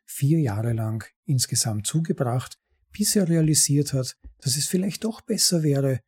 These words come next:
sich mehr in Bitcoin zu engagieren. Und warum passiert das? Es ist ja nicht so, dass Monero ein schlechtes Projekt wäre, wie ich schon erwähnt habe, alles andere als das. Aber natürlich ist ein ganz wichtiges Kriterium die monetäre Entwicklung,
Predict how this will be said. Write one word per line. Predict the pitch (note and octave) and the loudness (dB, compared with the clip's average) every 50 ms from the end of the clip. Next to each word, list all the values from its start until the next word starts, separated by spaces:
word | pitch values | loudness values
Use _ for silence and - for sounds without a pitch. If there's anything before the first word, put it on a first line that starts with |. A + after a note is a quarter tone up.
| _ _ - | _ _ -12
sich | - - C3 - - | -6 -6 -6 -4 -2
mehr | A#2 G#2+ G#2+ G#2 | -2 -2 0 -2
in | A2 G#2+ | -4 -4
Bitcoin | A2+ A2+ G#2+ - - - A2 A2+ A2+ | -6 -8 -10 -10 -10 -10 -10 -8 -8
zu | - - A#2+ | -8 -8 -6
engagieren. | A#2 A#2 A#2 A2+ - - A#2+ A#2 A#2 - - _ _ _ _ _ _ - | -8 -8 -8 -10 -10 -10 -10 -10 -10 -12 -14 _ _ _ _ _ _ -2
Und | F3 E3 D#3+ - | -2 -2 0 0
warum | F3+ D#3+ F3 F#3+ F#3+ | 0 0 2 0 0
passiert | D#3+ E3+ D3 - - D3 C#3+ D3 - | 0 0 -2 -2 0 -2 -4 -4 -6
das? | - C#3 - - - _ _ _ _ _ _ _ - | -10 -8 -8 -8 -8 _ _ _ _ _ _ _ -2
Es | - D#3 D3+ | 0 2 2
ist | A3 A3 - | 2 2 2
ja | G#3 | 2
nicht | F#3+ G3+ F3+ - | 2 2 2 0
so, | - - F3+ G3+ | 0 0 0 0
dass | G#3 F#3+ - - | 0 0 -2 0
Monero | - D#3+ D#3 D3+ D3 D#3+ F3 E3+ | 0 2 2 2 2 0 0 0
ein | D#3 C#3+ | 0 0
schlechtes | - - C3+ C3 D#3 - - - - - | -2 -2 -2 -4 -4 -4 -6 -6 -6 -6
Projekt | - C#3 B2+ A#2 - - - - - | -4 -4 -2 -2 -4 -4 -6 -8 -4
wäre, | B2+ A2+ G#2+ G#2 G#2+ G#2+ | -4 -2 -2 -2 -4 -2
wie | C3 G3 | -2 -2
ich | F#3+ - | -2 0
schon | - F#3+ F3 | 0 2 2
erwähnt | F3+ D#3+ E3 E3+ A3 A3 - | 2 2 2 0 0 0 0
habe, | C3 A#2 - C3+ | -2 -4 -4 -6
alles | A#2+ D3 E3+ F3+ C#3+ D3 | -6 -4 -4 -4 -4 -4
andere | - D3+ F3+ F#3+ F3 C3 A2 G2+ | -4 -2 -2 -2 -2 -2 -4 -4
als | G#2 A2 - - | -4 -4 -6 -6
das. | - - - - - - - _ _ _ _ _ _ _ | -6 -8 -6 -4 -4 -4 -4 _ _ _ _ _ _ _
Aber | - - E3 F#3 F3+ E3 C3+ A#2 G2+ - _ _ _ _ _ _ _ _ - | -6 -2 -2 0 0 0 0 0 -2 -6 _ _ _ _ _ _ _ _ -4
natürlich | D3 - - G#3+ B3+ A3 D3 F#3+ | -2 0 0 -2 -2 -2 -2 -2
ist | F#3+ - - | -2 -2 -2
ein | F3+ D3 E3 G#3 | -2 0 0 0
ganz | G3 F3+ D#3+ D#3+ D#3 - - | 2 2 2 2 2 2 0
wichtiges | D3+ D3 - - C#3+ - C#3 - - | 0 0 0 -4 -2 0 0 -2 -2
Kriterium | - C#3+ D3 C3+ - A#2+ A2+ A2+ A#2 B2 B2 B2 B2+ B2 - - _ _ - - | -2 -2 -4 -2 -2 -2 -2 -2 -2 -2 -2 -2 -2 -4 -6 -10 _ _ -2 0
die | D3+ | 2
monetäre | C3+ B2+ A#2 A#2 B2+ C3+ B2+ - B2+ A#2 A2+ A2+ B2 C3+ | 2 2 2 0 0 -2 -2 -2 -4 -4 -4 -4 -6 -4
Entwicklung, | C#3 B2+ C3 B2+ - C#3+ F#3+ - - - B2+ A#2 - - | -2 -4 -4 -2 -2 -4 -4 -4 -4 -6 -6 -6 -8 -12